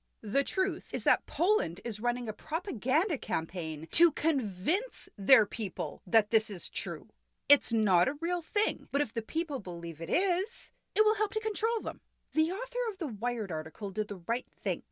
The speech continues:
They looked further into it and asked the right questions. One of those questions was, "Why are these papers coming from a university which is funded by the notoriously anti-abortion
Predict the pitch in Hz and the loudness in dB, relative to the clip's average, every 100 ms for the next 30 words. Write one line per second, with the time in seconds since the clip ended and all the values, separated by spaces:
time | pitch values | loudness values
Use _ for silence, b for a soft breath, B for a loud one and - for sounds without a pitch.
0 | _ 285 294 - - - 262 311 381 - | _ 0 0 -4 -12 -4 0 0 -2 -4
1 | - 277 - 311 311 - 208 190 196 - | -2 -2 -2 -6 -6 -4 -2 -2 -2 -4
2 | - - 233 180 160 165 - - - - | -6 -2 -2 0 0 -2 -8 -18 -20 -2
3 | 226 214 - - 143 85 120 - - - | 2 2 2 -4 -8 -10 -16 -14 -10 -2
4 | 190 339 359 175 - 185 165 196 180 220 | -2 0 -2 -6 -4 -4 -4 -6 -4 -2
5 | 247 254 - _ _ _ _ - 208 269 | -2 -4 -12 _ _ _ _ -14 -6 -2
6 | 494 571 539 466 427 - - 240 220 202 | 0 0 -2 -4 -4 -6 -6 -6 -2 -4
7 | 202 - 220 208 202 226 196 180 185 269 | -4 -4 -2 -2 -6 -6 -6 -6 -6 -6
8 | 254 214 214 - 151 151 180 - 202 - | -2 -2 -2 -4 -8 -8 -8 -6 -6 -4
9 | 240 254 269 208 214 196 208 196 185 - | -2 -2 -4 -2 -2 0 -2 -4 -6 -10
10 | - _ 285 330 302 160 135 - 175 165 | -18 _ 2 4 2 -4 -4 -6 -4 -8
11 | - _ 247 233 240 285 285 - 302 254 | -10 _ 4 4 2 -6 -8 -4 -4 -2
12 | 202 185 - 208 185 | -2 -2 -2 -6 -6